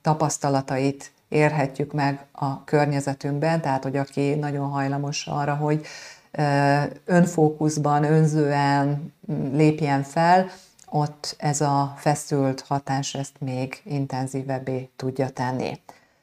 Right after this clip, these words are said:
Egyébként a hold, ö, hétfői napon még végig az oroszlán jegyében van, és ahogy mondtam, a teli holdból, illetve a kapcsolati konfliktusokból, ö, fakadóan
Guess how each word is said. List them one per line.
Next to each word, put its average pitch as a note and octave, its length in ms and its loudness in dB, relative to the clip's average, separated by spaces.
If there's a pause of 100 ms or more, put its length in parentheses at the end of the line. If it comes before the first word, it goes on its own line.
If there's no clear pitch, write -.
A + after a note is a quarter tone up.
(100)
Egyébként E3+ 540 4
a D3 60 2
hold, D#3+ 680 4 (120)
ö, - 80 -6 (460)
hétfői C#3+ 500 0
napon C#3+ 380 -2
még C3+ 260 -4
végig C#3 300 0
az C3+ 160 -2
oroszlán C#3 420 -4
jegyében C#3 720 0
van, F#3 400 4 (360)
és C#3+ 320 -2
ahogy C3+ 240 -4
mondtam, C#3 420 -2
a B2+ 120 -4
teli C#3 240 0
holdból, C3+ 460 -2
illetve C3+ 420 -6
a C3+ 140 -4
kapcsolati C#3 800 -4 (360)
konfliktusokból, C#3+ 1400 0 (100)
ö, C3+ 400 0 (220)
fakadóan D#3 920 2